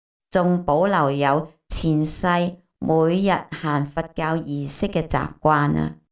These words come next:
印度教呢，佛教呢，噉呢啲宗教中呢，都有一個輪迴嘅觀念嘅，對再生啦、轉世呢，都有各自嘅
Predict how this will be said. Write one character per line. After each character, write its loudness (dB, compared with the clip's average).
印 4
度 2
教 0
呢， 2
佛 -4
教 0
呢， 2
噉 -2
呢 0
啲 -4
宗 0
教 -4
中 0
呢， -2
都 -2
有 -2
一 -6
個 -2
輪 0
迴 -2
嘅 -6
觀 0
念 2
嘅， -8
對 0
再 0
生 0
啦、 -2
轉 0
世 -4
呢， -2
都 -4
有 -2
各 -2
自 -4
嘅 -10